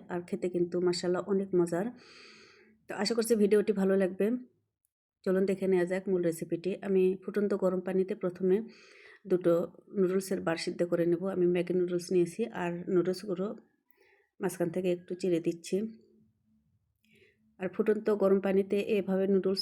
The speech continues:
দিয়ে দুই মিনিট রান্না করলেই কিন্তু পারফেক্ট হয়ে যাবে। আর এর বেশি রান্না করলে এ-, একেবারে ক্যাতক্যাতে হয়ে যায়, নরম হয়ে যায়, যা খেতে ভাল-, ভালো লাগে না। তো just দুই মিনিট আমি নুডলসটা রান্না করে নিয়েছি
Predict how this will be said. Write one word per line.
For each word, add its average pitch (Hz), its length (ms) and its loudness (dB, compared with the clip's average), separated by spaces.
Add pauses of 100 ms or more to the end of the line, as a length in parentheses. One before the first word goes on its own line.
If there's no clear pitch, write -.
(140)
দিয়ে 180 240 6
দুই 202 200 2
মিনিট 190 260 4 (120)
রান্না 175 260 4
করলেই 180 340 2
কিন্তু 180 260 -2
পারফেক্ট 180 380 -8
হয়ে 175 160 0
যাবে। 165 200 0 (480)
আর 165 100 -4 (120)
এর 180 80 4
বেশি 175 260 2
রান্না 180 300 4
করলে 180 200 4
এ-, - 240 -6 (340)
একেবারে 180 380 0
ক্যাতক্যাতে 175 500 -6
হয়ে 170 200 0
যায়, 180 220 -4
নরম 170 220 0
হয়ে 170 220 -2
যায়, 190 120 -2
যা 185 120 -6
খেতে 165 340 -4
ভাল-, 156 240 -2
ভালো 170 220 -4
লাগে 165 160 -6
না। 160 140 2 (1160)
তো 180 80 4 (260)
just 190 200 0 (120)
দুই 196 200 8
মিনিট 202 220 4 (240)
আমি 180 200 4
নুডলসটা 185 380 0
রান্না 175 300 4
করে 180 200 2
নিয়েছি 165 240 0